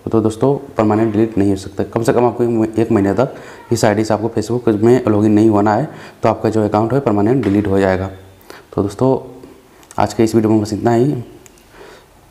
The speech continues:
यदि दोस्तों आप वीडियो, आप यदि चैनल पर पहली बार आए हो, तो चैनल को सब्सक्राइब कर दीजिए,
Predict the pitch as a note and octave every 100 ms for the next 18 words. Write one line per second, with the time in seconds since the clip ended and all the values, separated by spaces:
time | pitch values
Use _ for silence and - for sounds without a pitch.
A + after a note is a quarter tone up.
0 | _ _ _ _ _ _ - - - A#2
1 | A#2 A2 G#2+ A#2+ A#2 A2+ A2+ A2+ A2+ G#2+
2 | G#2+ - G#2 A2+ G#2+ A2 A2+ A2+ G#2 G2+
3 | G#2 G#2+ B2 - G#2+ G2+ G2+ - G2 -
4 | G2+ G#2